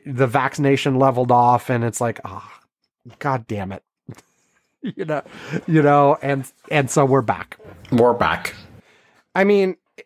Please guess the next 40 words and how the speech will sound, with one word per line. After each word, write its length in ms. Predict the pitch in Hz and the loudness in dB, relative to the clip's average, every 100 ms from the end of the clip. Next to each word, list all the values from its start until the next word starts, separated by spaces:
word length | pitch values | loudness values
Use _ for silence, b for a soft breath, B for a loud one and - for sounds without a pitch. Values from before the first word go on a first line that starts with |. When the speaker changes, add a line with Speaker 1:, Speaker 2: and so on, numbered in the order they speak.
| - | -12
Speaker 1:
it's 160 | 196 226 | -8 0
nowhere 360 | 262 277 233 | 2 4 4
near 260 | 185 180 165 | 2 2 0
as 120 | 127 | -2
bad 260 | 139 131 131 | -2 0 -2
as 80 | |
it 100 | 123 | -8
was, 640 | 123 139 156 208 202 - _ _ _ _ _ 131 | -6 -2 2 2 0 -14 _ _ _ _ _ -14
but, 540 | 113 175 160 156 - _ _ - | -2 2 2 2 -4 _ _ -4
and 100 | 170 | -2
hopefully 360 | 156 180 190 170 | -2 -2 -2 -2
it 100 | 147 | 0
won't 280 | 147 - 156 | 0 0 -2
be, 300 | 202 240 - _ _ _ _ _ _ 127 - | -2 -2 -6 _ _ _ _ _ _ -20 -2
but 280 | 170 165 - _ _ _ - | 2 2 -2 _ _ _ -14
it, 160 | 208 _ | -14 _
it's, 240 | 202 175 - | -10 -10 -8
it's 240 | 196 160 196 | -6 -6 -4
not, 440 | 185 170 180 170 _ - | 0 2 2 0 _ -8
like, 400 | 147 151 131 - 139 | -2 -2 -2 -10 -20
driving, 500 | 110 156 156 139 156 _ | -4 0 0 -2 -6 _
it's 160 | 165 143 | -6 0
not 240 | 208 - | 0 2
diving 460 | 156 170 175 180 160 | 2 2 2 2 2
down 340 | 147 143 147 | 2 2 2
to 100 | 135 | 0
minimal 520 | 135 131 143 147 135 120 | -2 0 2 2 2 0
numbers. 420 | 123 113 95 104 | -2 -4 -8 -4
Now, 100 | 147 | 0
we 120 | 185 | 2
don't 160 | 285 269 | 2 0
expect 340 | - 196 - | 0 -4 -4
it 60 | 123 | -8
to 120 | 113 | -4
ever 240 | 143 131 | -2 -2
get 200 | 120 - | -6 -8
to 80 | 110 | -10
zero, 420 | 107 123 135 135 | -6 -2 0 -2
but 220 | 120 135 | -2 -6
it's, 280 | 143 123 - | -8 -12 -16